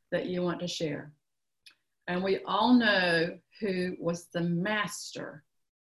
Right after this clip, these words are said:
at transforming every conversation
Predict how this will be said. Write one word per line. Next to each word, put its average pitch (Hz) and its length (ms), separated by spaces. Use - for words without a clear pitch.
at 175 160
transforming 185 840
every 202 300
conversation 180 920